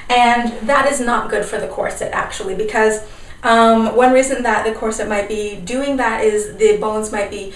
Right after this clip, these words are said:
too narrow for their channels, so they're twisting their channels. The bones might be not stiff enough or strong enough, so, um, they're bending under the pressure instead of staying straight. Another reason is that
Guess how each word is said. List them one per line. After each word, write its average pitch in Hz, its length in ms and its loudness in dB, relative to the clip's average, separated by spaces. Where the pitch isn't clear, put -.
too 226 280 -2
narrow 208 280 0
for 226 160 -2
their 214 120 -2
channels, 208 400 -8
so 214 80 -6
they're 190 120 -6
twisting 226 360 -8
their 226 120 -8
channels. 262 380 -8
The 226 80 4
bones 226 340 0
might 208 280 -2
be 208 320 -4
not 202 440 -6
stiff 208 400 -8
enough 240 360 -8
or - 100 -4
strong 220 380 -6
enough, - 260 -8
so, 190 460 2
um, 196 540 0
they're 196 260 0
bending 220 400 -2
under 208 180 -6
the 185 100 -4
pressure - 340 -4
instead - 340 -6
of 180 60 -10
staying 180 340 -4
straight. - 580 -6
Another 240 560 6
reason 233 260 0
is 220 180 -2
that 202 340 0